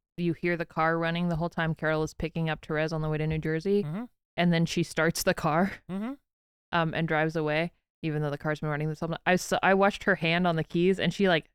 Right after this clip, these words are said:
Speaker 1: goes to start it and then realizes the car is already started and then doesn't do it, <laughs> which
Speaker 2: Hmm.
Speaker 1: is an amazing, it's just, like, a long shot, so they probably didn't shoot it again, but it was like, "That's really cute." <laughs>
Speaker 2: Yeah.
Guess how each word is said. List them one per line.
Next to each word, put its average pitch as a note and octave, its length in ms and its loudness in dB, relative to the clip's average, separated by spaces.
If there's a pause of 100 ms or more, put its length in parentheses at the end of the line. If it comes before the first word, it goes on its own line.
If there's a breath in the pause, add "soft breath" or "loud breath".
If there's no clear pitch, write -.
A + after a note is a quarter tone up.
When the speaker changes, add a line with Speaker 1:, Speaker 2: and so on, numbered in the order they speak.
(200)
Speaker 1:
goes F#3 280 4
to A#3 100 0
start G#3+ 260 4
it A3 140 4
and E3+ 160 2
then E3 160 2
realizes F3 580 2
the E3+ 80 -2
car E3+ 280 2
is F#3 100 2
already G3+ 260 4
started G#3+ 380 4
and E3+ 180 4
then E3 140 2
doesn't F3 480 2
do G#3+ 160 10
it, C4 160 8
<laughs> - 40 -10
which - 220 4
Speaker 2:
Hmm. A#3+ 60 4
Speaker 1:
is G3 100 2
an F#3 220 4
amazing, G3+ 400 0
it's G#3+ 120 0
just, B3 120 -4
like, G#3+ 100 2
a F3 60 2
long D#3+ 280 0
shot, D#3+ 260 -2
so - 80 -20
they D#3 100 -4
probably E3 220 -4
didn't E3 280 -2
shoot D#3+ 200 -2
it F3 120 -8
again, G3+ 280 0
but F#3 100 -2
it - 80 -4
was E3 140 -4
like, D#3 180 -2
"That's - 240 -6
really G3 200 -8
cute." - 320 -2
<laughs> - 400 0
Speaker 2:
Yeah. E4 200 2